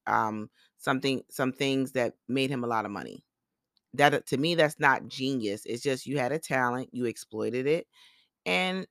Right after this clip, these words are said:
it worked out for you. Whoop-de-doo, you got a lot of money, and you're still miserable and looking for validation.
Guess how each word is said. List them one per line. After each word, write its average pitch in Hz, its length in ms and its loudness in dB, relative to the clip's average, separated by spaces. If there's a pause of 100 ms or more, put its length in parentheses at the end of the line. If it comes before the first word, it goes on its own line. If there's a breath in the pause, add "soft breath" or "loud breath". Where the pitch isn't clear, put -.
it 190 120 2
worked 208 260 4
out 262 200 6
for 135 120 -2
you. 101 220 -2 (560)
Whoop-de-doo, 220 720 2
you 147 120 2
got 165 180 8
a 170 40 4
lot 180 160 6
of 180 60 -2
money, 185 380 -2 (380 loud breath)
and 175 120 -2
you're 175 120 -2
still 196 600 2 (180)
miserable 160 640 -2
and 147 180 -4
looking 151 220 -4
for 170 120 -8
validation. 143 680 -2